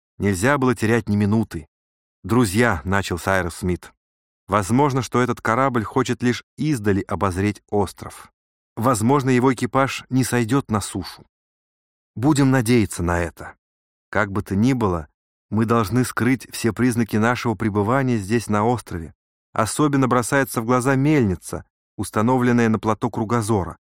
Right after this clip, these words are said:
Пусть Айртон и Нап пойдут и снимут с нее крылья. Окна гранитного дворца укроем ветвями. Огни надо потушить.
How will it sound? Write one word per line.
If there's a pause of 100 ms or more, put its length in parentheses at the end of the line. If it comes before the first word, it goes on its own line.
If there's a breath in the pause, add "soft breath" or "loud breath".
(240)
Пусть
Айртон
и
Нап (400)
пойдут
и
снимут
с
нее
крылья. (420)
Окна
гранитного
дворца
укроем
ветвями. (360)
Огни
надо
потушить.